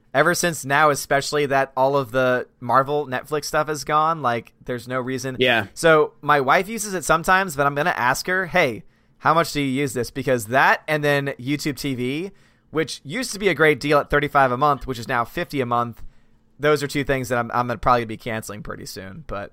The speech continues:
Speaker 1: uh,
Speaker 2: I would love to be able to cancel DirecTV,
Speaker 1: Yeah.
Speaker 2: um, but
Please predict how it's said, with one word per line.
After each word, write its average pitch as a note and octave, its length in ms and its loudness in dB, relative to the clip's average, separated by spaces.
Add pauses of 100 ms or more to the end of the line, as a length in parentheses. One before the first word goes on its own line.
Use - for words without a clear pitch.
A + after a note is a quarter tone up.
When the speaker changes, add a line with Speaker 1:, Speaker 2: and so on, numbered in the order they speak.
Speaker 1:
uh, F#2+ 240 -12 (400)
Speaker 2:
I G3 300 8
would F3 400 4
love C#3 400 4
to C#3+ 100 -2
be C#3+ 60 8
able B2 120 4
to B2 80 2
cancel C3 400 -4
DirecTV, A#2+ 880 -2 (180)
Speaker 1:
Yeah. G#2+ 100 -6
Speaker 2:
um, B2+ 760 4
but D3+ 540 6